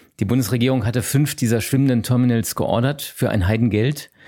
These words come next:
die an verschiedenen Häfen in Deutschland, äh, in Nord- und Ostsee installiert werden sollen. Da werden dann Leitungen verlegt zu diesen Terminals,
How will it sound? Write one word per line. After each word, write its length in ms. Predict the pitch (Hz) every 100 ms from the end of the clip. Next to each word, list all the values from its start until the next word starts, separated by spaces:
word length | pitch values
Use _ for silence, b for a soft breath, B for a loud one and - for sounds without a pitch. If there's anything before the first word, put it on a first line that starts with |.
| B B B -
die 140 | 110
an 160 | 113 107
verschiedenen 380 | 104 - 131 110
Häfen 440 | 95 120 127 139
in 140 | 123 120
Deutschland, 640 | 120 - 127 123 123 -
äh, 380 | - 117 113 117
in 80 | 113
Nord- 180 | 117
und 80 | 117
Ostsee 440 | - 104 - 110 110
installiert 500 | 113 110 104 120 139
werden 180 | 127
sollen. 320 | 117 120 127 123
Da 140 | 101
werden 160 | 104 104
dann 260 | 98 95 B B B -
Leitungen 600 | 92 107 123 127 120 117
verlegt 460 | - 110 117 117 -
zu 120 | 120
diesen 220 | 104 101
Terminals, 680 | - 110 117 117 117 -